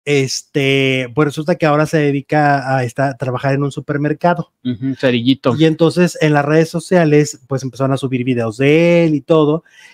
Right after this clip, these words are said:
Speaker 1: y la gente trae a Eugenio Derbez de la greña.
Speaker 2: <laughs>
Speaker 1: Y yo digo, "Ay, pero, pues, ¿qué esperan? Si Eugenio ni siquiera dio pa' mantener a sus hijos y quieren que mantenga a Miguel Luis".
Speaker 2: A Miguel Luis, pero bueno, en este caso, pues, no puede ser el responsable de, del destino de todos los que trabajaron con él, no la frieguen.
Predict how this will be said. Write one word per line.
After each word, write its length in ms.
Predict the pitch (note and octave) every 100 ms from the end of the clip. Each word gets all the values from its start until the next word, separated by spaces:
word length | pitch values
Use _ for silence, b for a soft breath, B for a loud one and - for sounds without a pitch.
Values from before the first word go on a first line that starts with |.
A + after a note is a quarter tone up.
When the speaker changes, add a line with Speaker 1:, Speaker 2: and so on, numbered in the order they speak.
| b
Speaker 1:
y 100 | D#3
la 140 | D3+
gente 360 | E3 D#3+ D#3 G3+
trae 360 | G3+ F#3 F#3+
a 40 | G#3
Eugenio 320 | G3 F#3+ G3+
Derbez 340 | E3 C#3+ D#3+
de 80 | F3+
la 180 | F3 C#3+
greña. 500 | C3+ C#3 C#3+ C3+ C3+
Speaker 2:
<laughs> 440 | - - - D#3+ -
Speaker 1:
Y 100 | D#3
yo 120 | F#3+
digo, 260 | G3+ G3+ G3
"Ay, 280 | A3+ A3 D3+
pero, 160 | C#3 B3
pues, 140 | B3+ G#3+
¿qué 120 | C#4+
esperan? 400 | B3 - - F#3+
Si 60 | G3
Eugenio 260 | F3+ G#3+
ni 80 | A3+
siquiera 340 | F#3 E3 G3 G#3
dio 140 | G3+
pa' 100 | G3+
mantener 400 | G3 F3+ E3+ F3
a 80 | F#3+
sus 180 | F3+ E3+
hijos 320 | G3 F3 -
y 80 | E3
quieren 220 | F3 F#3+
que 100 | F#3
mantenga 420 | F3 D#3+ D#3+ E3+ F3+
a 20 |
Miguel 280 | F3 D#3 D#3
Luis". 120 | C#3
Speaker 2:
A 40 |
Miguel 320 | C3+ C3+ C3+ B2+
Luis, 220 | C3 B2
pero 220 | E3+ E3
bueno, 220 | E3+ E3
en 80 | D#3+
este 240 | E3+ G#3
caso, 320 | - F#3+ F#3 F3+
pues, 180 | E3+
no 260 | D3 D3+ D#3+
puede 200 | F3+ F3
ser 100 | F#3
el 80 | F3
responsable 600 | E3+ - D#3 C3 C#3 D#3
de, 140 | D#3+
del 340 | C#3+ C#3+ C#3+ C3+
destino 520 | C#3 A#2+ - C#3 D3+
de 120 | D#3
todos 340 | B2+ A#2 C3 D3+
los 160 | D3
que 100 | D3+
trabajaron 480 | C3+ B2 A#2 A2+ C3
con 220 | C3+ A2+
él, 360 | F#2+ F#2 G2 B2+
no 60 | C3
la 120 | C3
frieguen. 680 | - A2+ G#2 A#2 C3+ C#3+